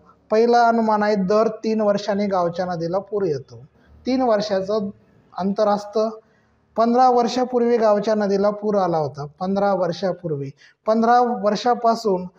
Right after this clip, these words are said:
तीन वर्षाचे टप्पे जर आपण केले, पंधरा, बारा, नऊ, सहा, तीन,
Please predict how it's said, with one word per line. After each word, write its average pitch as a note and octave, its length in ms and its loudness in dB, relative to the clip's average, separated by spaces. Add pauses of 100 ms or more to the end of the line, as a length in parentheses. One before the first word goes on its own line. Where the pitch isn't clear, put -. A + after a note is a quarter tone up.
(520)
तीन C4 180 2
वर्षाचे A3+ 500 0
टप्पे A3+ 360 0
जर G#3 160 2
आपण G3 280 0
केले, F#3+ 320 0
पंधरा, F#3+ 520 -2
बारा, F3 540 0 (380)
नऊ, G3 460 0
सहा, F#3+ 500 -2 (400)
तीन, C#3 200 -4